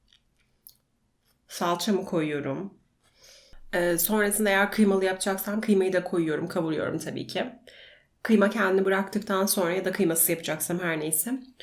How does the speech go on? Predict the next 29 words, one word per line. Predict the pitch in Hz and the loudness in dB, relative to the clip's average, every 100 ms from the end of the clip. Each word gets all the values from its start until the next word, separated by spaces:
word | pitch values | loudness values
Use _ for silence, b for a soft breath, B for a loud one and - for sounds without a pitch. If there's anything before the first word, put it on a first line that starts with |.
| B B B B B B B - | B B B B B B B -4
Ee, | 185 185 180 180 180 180 170 165 | -2 0 -2 -2 -2 -2 -4 -2
difrizden | 202 220 220 196 214 214 | 0 2 2 4 4 2
çıkartıp | - 208 190 190 - | 2 2 2 0 -2
beklettiğim | 202 208 196 208 - 214 226 | 0 0 0 0 0 0 4
ve | |
yumuşattığım | 196 196 208 185 - - 190 330 - - _ _ - - _ | 4 4 2 -2 -2 0 4 4 2 -12 _ _ -16 -16 _
fasulyelerimi | - 247 247 185 160 151 - 214 381 - - _ _ _ _ _ _ _ _ _ _ - | 2 2 4 2 2 2 2 2 0 -4 -20 _ _ _ _ _ _ _ _ _ _ -4
ekliyorum. | 196 190 180 170 156 202 | 0 0 2 2 4 2
O | 196 | 2
güzel | 175 170 208 190 | 0 0 0 0
güzel | 170 175 170 | -2 -4 -4
tatlı | 202 180 - | -6 -6 -6
tatlı | 170 165 - 247 247 | -8 -6 2 4 4
azıcık | 185 170 190 | 0 -2 -4
kavruluyor. | - 208 196 190 185 202 | -2 -2 0 0 2 2
Ondan | 233 226 208 | 0 0 -2
sonra | 208 220 202 233 285 B B B | -2 -4 -4 -4 -6 B B B
bir | 415 381 | 8 8
buçuk | 269 - 240 | 8 4 0
su | - 208 | 2 4
bardağı | 196 185 190 | 4 4 2
sıcak | 202 185 170 - | 2 2 0 0
su | - | -2
koyuyorum. | 175 165 165 | 0 2 2
Ben | 165 175 | 2 2
daha | 185 214 | 2 0
fazla | 214 190 180 | 0 0 0
değil | 196 254 | 0 0
çünkü | 214 196 196 | -4 -2 -2